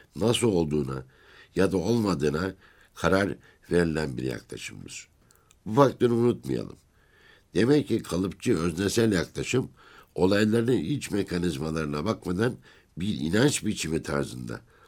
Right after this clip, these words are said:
olay hakkında karar veriyordu. Şimdi bir de şu de-, ya da bu politik düşünceye ve inanca sahip olduğumuz halde olaya deney-, deneyimci zihin açısından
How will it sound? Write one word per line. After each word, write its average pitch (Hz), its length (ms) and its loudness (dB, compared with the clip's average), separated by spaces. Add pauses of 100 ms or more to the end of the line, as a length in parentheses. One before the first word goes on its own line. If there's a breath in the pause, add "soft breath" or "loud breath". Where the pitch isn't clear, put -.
(160 soft breath)
olay 117 260 6
hakkında 98 460 0
karar 85 360 0
veriyordu. 58 480 -2 (640 soft breath)
Şimdi 113 400 4
bir 139 220 10
de 123 220 8 (480 loud breath)
şu 117 260 6
de-, 98 160 8
ya 92 240 6
da 107 220 6
bu 113 160 4
politik 90 480 6
düşünceye 76 680 4 (560 loud breath)
ve 87 100 6
inanca 110 500 8
sahip 101 400 6
olduğumuz 92 520 2
halde 76 400 4 (440 loud breath)
olaya 110 520 8
deney-, 92 480 6
deneyimci 113 640 8
zihin 104 420 4
açısından 76 720 2